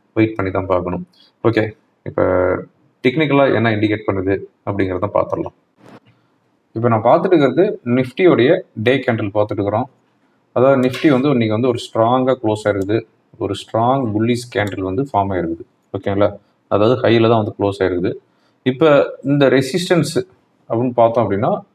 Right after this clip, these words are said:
ஆ, லைக், நாம வந்து செப்டம்பர், சாரி, அக்டோபர் மந்த் சார்ட்டுக்கு தான் போய் ஆகணும். அப்படிங்கும்போது, ட்வென்டி ஃபைவ் தௌசண்ட் செவன் ஹண்ட்ரட்.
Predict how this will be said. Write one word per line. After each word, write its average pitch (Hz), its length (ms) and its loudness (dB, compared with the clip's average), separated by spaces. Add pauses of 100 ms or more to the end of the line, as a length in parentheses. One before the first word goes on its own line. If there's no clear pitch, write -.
(640)
ஆ, 127 340 2
லைக், 117 400 0
நாம 110 220 0
வந்து 120 240 0
செப்டம்பர், 127 640 0
சாரி, 101 300 0
அக்டோபர் 127 460 0
மந்த் 107 160 -2 (180)
சார்ட்டுக்கு 104 220 2
தான் 107 160 -2
போய் 98 140 0
ஆகணும். 92 280 -2 (600)
அப்படிங்கும்போது, 127 720 0 (760)
ட்வென்டி 147 500 2 (100)
ஃபைவ் 123 200 2
தௌசண்ட் 131 380 0 (400)
செவன் 104 240 2
ஹண்ட்ரட். 87 340 -4